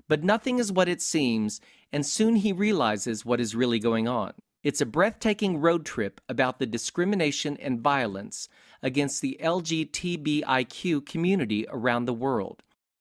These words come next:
I found the film compelling, creative,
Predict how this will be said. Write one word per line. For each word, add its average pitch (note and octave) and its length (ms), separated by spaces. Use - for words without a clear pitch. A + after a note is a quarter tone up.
I D#3 140
found E3+ 240
the D3+ 40
film C#3 260
compelling, E3+ 760
creative, D3+ 720